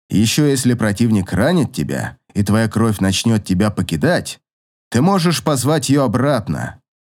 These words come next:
Сильно это тебя не восстановит, но кровотечение остановить должно.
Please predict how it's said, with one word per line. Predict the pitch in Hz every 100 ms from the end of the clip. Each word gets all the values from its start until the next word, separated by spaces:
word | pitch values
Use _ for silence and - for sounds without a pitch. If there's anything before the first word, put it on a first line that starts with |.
| _ _ _
Сильно | - 160 208 190
это | 185 185
тебя | 156 131 165
не | 165 143
восстановит, | 135 - 123 190 170 71 - - _ _ _ -
но | 73 110 180
кровотечение | 190 190 185 170 143 165
остановить | 165 - 151 120 104 135
должно. | 139 135 87 82 80 67